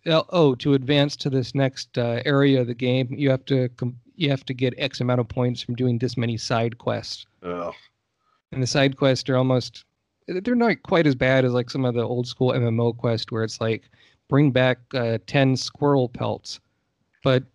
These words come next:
Speaker 1: they're not so far removed from that either. Like, it's stuff that doesn't integrate well with the story, and it just feels like, "Okay, you're making me do busy work. Why not make me explore it and do it in my own time?"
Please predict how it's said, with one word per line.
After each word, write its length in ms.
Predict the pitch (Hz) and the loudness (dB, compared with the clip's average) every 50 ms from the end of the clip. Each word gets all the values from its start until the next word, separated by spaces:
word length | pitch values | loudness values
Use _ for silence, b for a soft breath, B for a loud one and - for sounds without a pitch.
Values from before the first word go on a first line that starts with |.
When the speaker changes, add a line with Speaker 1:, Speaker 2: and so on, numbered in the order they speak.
| _ _ _ _ _ | _ _ _ _ _
Speaker 1:
they're 100 | - 196 | 2 4
not 160 | 220 226 175 - | 4 4 2 2
so 120 | 160 156 | 0 0
far 200 | - 156 139 127 | 2 4 4 4
removed 360 | 123 123 123 135 143 139 - | 4 4 4 4 4 2 0
from 100 | - 127 113 | -2 -2 -2
that 160 | 107 107 113 | -2 -2 -2
either. 440 | 113 120 123 113 110 104 104 110 - | 0 0 0 -2 -2 -6 -8 -8 -8
Like, 180 | 120 123 117 | -8 -6 -6
it's 120 | 131 123 - | -6 -6 -4
stuff 180 | - 151 135 - | -4 -4 -4 -4
that 120 | 139 123 | -6 -2
doesn't 260 | 131 127 120 123 117 113 | -2 0 0 0 -2 -4
integrate 420 | 131 123 117 113 120 117 113 - | -2 -4 -4 -2 -2 -4 -4 -2
well 140 | 123 113 110 | -4 -4 -4
with 100 | 110 - | -4 -4
the 80 | 120 | -6
story, 400 | - - - 131 127 127 123 123 | -6 -2 0 0 2 4 4 4
and 80 | 120 117 | 2 2
it 80 | 113 - | 0 -2
just 180 | 123 113 - | -6 -6 -4
feels 200 | - 120 113 110 | -4 -4 -2 -2
like, 180 | 117 113 110 - | -2 -4 -2 0
"Okay, 300 | 147 143 139 - 127 120 | 0 0 2 2 0 0
you're 120 | 117 120 117 | 0 0 2
making 320 | 123 127 123 120 127 120 | 2 2 2 2 0 0
me 80 | 123 120 | 0 2
do 360 | 120 120 117 117 117 110 - b b b b b b b b b b b b | 2 2 2 4 2 0 -2 b b b b b b b b b b b b
busy 260 | - 139 123 120 123 | 2 2 4 2 0
work. 320 | 110 110 117 113 110 - - | 0 0 0 -2 -2 0 0
Why 100 | 135 127 | 0 2
not 200 | 131 131 127 123 | 4 2 2 2
make 240 | 123 131 127 - - | 0 -2 -4 -4 -4
me 120 | 131 123 113 | -4 -4 -4
explore 480 | 117 - - - - 135 123 120 120 117 | -6 -8 -14 -8 -4 -2 0 2 2 2
it 140 | 113 117 123 | 0 0 -4
and 120 | 123 113 | -6 -2
do 140 | 123 123 123 | 0 0 0
it 80 | 117 | 0
in 80 | 120 113 | 0 -2
my 200 | 110 107 113 117 | -2 -2 -2 -2
own 180 | 117 113 110 107 | -2 -2 -4 -6
time?" 560 | - - 120 117 110 107 104 107 107 107 | -6 -6 -4 -4 -2 -2 -4 -4 -6 -6